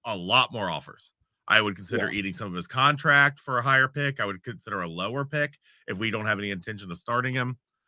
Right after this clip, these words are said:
Speaker 1: Um, I'm not confident in Jonah starting at right tackle. Not that I don't think he's a bad O lineman, but, like, he doesn't play right tackle. Like,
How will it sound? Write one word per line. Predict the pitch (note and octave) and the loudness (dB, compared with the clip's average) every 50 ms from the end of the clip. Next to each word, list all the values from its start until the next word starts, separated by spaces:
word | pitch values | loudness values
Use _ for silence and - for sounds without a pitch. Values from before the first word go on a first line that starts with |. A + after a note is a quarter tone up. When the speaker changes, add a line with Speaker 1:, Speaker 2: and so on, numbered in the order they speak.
| _ _ _ _ - | _ _ _ _ 0
Speaker 1:
Um, | A2+ A2 G#2+ G2+ F#2+ F#2+ F2+ F2+ F2+ F2+ F#2 G#2 G#2+ _ _ _ _ _ _ _ _ _ _ _ _ _ _ _ - | 2 4 6 6 6 4 4 2 0 -4 -6 -8 -12 _ _ _ _ _ _ _ _ _ _ _ _ _ _ _ 4
I'm | D3 G3+ A#3+ G#3+ | 4 4 6 6
not | G#3+ G#3+ - - | 4 4 4 4
confident | - F#3 F#3 F#3+ F#3+ G3 - - | 0 0 0 2 0 -4 -6 -6
in | A#2+ | -6
Jonah | G#2+ A2+ C3 C3+ C#3 C3+ - - | -4 -2 -2 0 0 0 0 -2
starting | - - - - - - - _ - B2 D3+ G#3 G#3+ G3 C3 | -8 -16 -18 -18 -18 -18 -16 _ -4 -2 -2 0 -2 -2 -4
at | F#2+ - - | -6 -6 -6
right | D#2+ E2+ - - _ | -6 -6 -6 -6 _
tackle. | - F#2+ D2+ - _ - - _ _ _ _ _ _ _ _ _ _ _ _ | -6 -6 -6 -6 _ -14 -20 _ _ _ _ _ _ _ _ _ _ _ _
Not | - C#3 D#3 D#3+ - | 6 6 6 6 6
that | D#3 D3 | 4 4
I | D3 | 4
don't | D3 D3 D3 - - | 2 0 -2 -6 -6
think | D3 C3+ B2 - _ | -6 -6 -6 -8 _
he's | - C#3 C3+ B2+ A2+ | -16 -10 -8 -4 -2
a | A#2+ A2+ | 0 0
bad | G#2 F#2 F2 - G#2+ A2+ A2+ A2 G#2+ G#2 G2 - _ - | -2 -2 -2 2 4 4 4 4 2 0 -4 -16 _ -10
O | A2+ G#2+ | -10 -8
lineman, | G2 A2 C#3+ G3+ G3+ E3 D3 C3+ | -2 2 4 4 4 4 -2 -2
but, | B2+ - - | -4 -4 -2
like, | - A#2+ A2+ - - _ _ _ _ _ _ _ _ _ _ _ _ _ _ - | 0 0 0 0 -4 _ _ _ _ _ _ _ _ _ _ _ _ _ _ -6
he | C#3 | -4
doesn't | C#3+ D3 D3 | -4 -4 0
play | D#3+ E3+ | 0 4
right | E3+ E3 D3+ D#3 | 4 4 2 2
tackle. | E3+ F3+ A3+ G3 F3 D#2 - _ - | 0 -4 -4 -4 -6 -10 -12 _ -6
Like, | G#2+ A3 A2 G#2+ F2+ - | -2 0 0 0 -2 -6